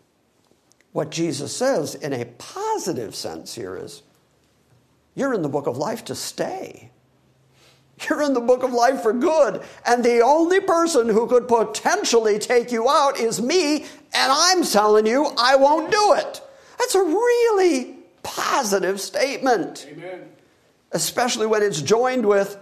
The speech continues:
Speaker 1: "Not only will I not erase you from the Lamb's Book of eternal life,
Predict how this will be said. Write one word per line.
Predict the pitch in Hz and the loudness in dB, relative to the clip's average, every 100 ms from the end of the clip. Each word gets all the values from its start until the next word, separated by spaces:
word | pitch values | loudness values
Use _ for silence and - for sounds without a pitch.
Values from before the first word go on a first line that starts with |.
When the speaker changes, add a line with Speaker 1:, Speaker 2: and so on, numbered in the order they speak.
| - _ _ | -20 _ _
Speaker 1:
"Not | 160 196 196 | -2 0 2
only | 320 370 | 2 2
will | 226 180 | 2 2
I | 156 151 | 2 0
not | 269 262 254 - | 0 0 -2 -4
erase | 147 131 277 269 | -4 0 0 0
you | 165 | -4
from | 147 151 | -4 -2
the | 143 | -2
Lamb's | 135 247 214 - | 0 -2 -2 -2
Book | 226 226 | -2 -2
of | 143 139 | -4 -6
eternal | - - 240 139 | -6 -6 -4 -4
life, | 123 165 330 196 - - | -2 -2 -4 -6 -8 -16